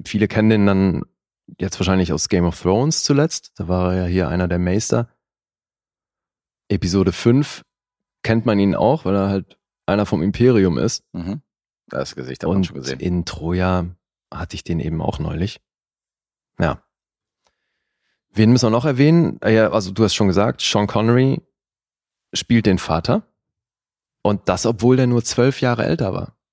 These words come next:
Speaker 1: zum Dreh.
Speaker 2: Mhm.
Speaker 1: Also generell. Ich meine, das funktioniert trotzdem
Speaker 2: Mhm.
Speaker 1: mit dem Altersunterschied, finde ich echt gut.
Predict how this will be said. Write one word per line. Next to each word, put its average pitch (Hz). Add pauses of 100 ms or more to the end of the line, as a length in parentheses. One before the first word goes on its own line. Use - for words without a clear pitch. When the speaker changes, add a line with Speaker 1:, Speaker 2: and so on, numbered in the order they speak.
(100)
Speaker 1:
zum 92
Dreh. 87 (140)
Speaker 2:
Mhm. 76
Speaker 1:
Also 87 (540)
generell. 87 (1500)
Ich 90
meine, 90
das 87 (260)
funktioniert 104
trotzdem 90
Speaker 2:
Mhm. 92
Speaker 1:
mit 95
dem 87
Altersunterschied, -
finde 101
ich -
echt -
gut. 113